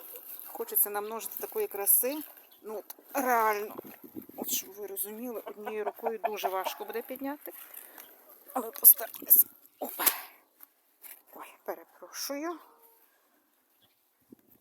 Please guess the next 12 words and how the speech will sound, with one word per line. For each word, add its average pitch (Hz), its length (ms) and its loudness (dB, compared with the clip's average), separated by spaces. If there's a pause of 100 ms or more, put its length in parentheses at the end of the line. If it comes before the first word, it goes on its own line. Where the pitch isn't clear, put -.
(220)
От, - 340 0 (720)
як 196 140 -4
я 220 120 -6
казала 190 380 -4
до 175 100 -12
чоловіка, 196 580 -8 (2250)
тут, - 420 -2 (2750)
тут - 200 10
хіба - 280 0
ножовкою 262 560 4
пиляти. 175 500 -2 (240)
<clears throat> 392 160 12